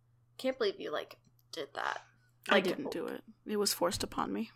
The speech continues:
Speaker 1: Like, what stuff did, did you put on the exact same stuff that they did in the movie, or, like, just, like, random
Speaker 2: Y-
Speaker 1: candy and crap?
Speaker 2: No, yeah, it was, like, um,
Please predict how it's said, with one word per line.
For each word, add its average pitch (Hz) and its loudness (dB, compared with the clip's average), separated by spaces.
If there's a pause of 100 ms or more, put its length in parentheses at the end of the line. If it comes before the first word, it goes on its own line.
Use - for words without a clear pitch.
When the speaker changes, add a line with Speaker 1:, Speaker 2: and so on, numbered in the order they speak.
(300)
Speaker 1:
Like, 190 0
what 190 6
stuff 233 0
did, 202 -2
did 226 -2
you 247 0
put 240 0
on 226 10
the 202 2
exact 190 0
same 196 -6
stuff 185 2
that 175 2
they 196 0
did 196 0
in 180 -4
the 175 -10
movie, 196 -2
or, 180 4
like, 170 2
just, - 0
like, 175 0
random 175 2
Speaker 2:
Y- 214 4
Speaker 1:
candy 180 0
and - -4
crap? 233 8
Speaker 2:
No, 220 12
yeah, 180 6
it 180 6
was, 202 4
like, 196 2
um, 175 4